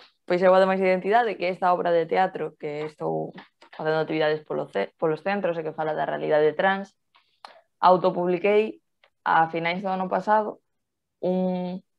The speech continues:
libro que é un libro de poemas, mas non gosto de chamalo poemario porque vai precisamente diso, de fuxir un pouco das clasificacións,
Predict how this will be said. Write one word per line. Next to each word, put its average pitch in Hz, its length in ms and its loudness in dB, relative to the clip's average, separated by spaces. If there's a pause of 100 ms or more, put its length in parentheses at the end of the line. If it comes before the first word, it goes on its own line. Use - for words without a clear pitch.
libro 190 600 -2
que 151 600 -8 (500)
é 180 140 0
un 196 100 2
libro 208 220 4
de 180 100 0
poemas, 190 380 0
mas 170 160 -6
non 175 160 -4
gosto 175 260 -2
de 160 140 0
chamalo 160 400 -2
poemario 185 480 0
porque 160 460 -4 (500)
vai 185 260 6
precisamente 185 680 -2
diso, 180 240 0
de 151 160 0
fuxir 170 280 -4
un 180 100 -4
pouco 175 260 2
das 170 160 -2
clasificacións, 151 960 -8